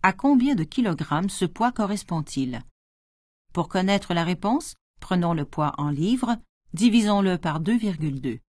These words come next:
Ainsi, cent dix divisé par deux virgule deux égale cinquante. Cette personne pèse donc cent dix livres ou cinquante kilogrammes. Par ailleurs,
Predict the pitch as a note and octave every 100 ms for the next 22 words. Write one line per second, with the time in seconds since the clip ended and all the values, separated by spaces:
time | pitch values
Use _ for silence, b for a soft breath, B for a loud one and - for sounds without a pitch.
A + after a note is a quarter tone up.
0 | _ _ _ - E3 - A#3 A#3+ _ _
1 | - - A3+ E3+ G#3 F#3+ - F3 F#3+ F#3
2 | E3+ D#3+ C#3 D3 G3 F#3 E3 D3+ D#3 E3+
3 | A#3 C#4 - _ - G3+ G#3 A3+ A#3 -
4 | E3 C#3+ B2+ A#2+ A#2+ - _ _ _ _
5 | - E3 - C3+ - F3 E3+ D3 C#3 C#3+
6 | E3+ F3 b b - G3+ F#3 D3 B2+ D3+
7 | F3+ F3 - _ - C4 D4 - - G#3+
8 | G#3+ A#3 B3 F#3+ D#3+ C#3+ A#2+ A#2+ C#3+ -
9 | _ _ _ _ _ _ _ _ _ F#3+
10 | F#3+ G#3+ A3 A3+ A#3+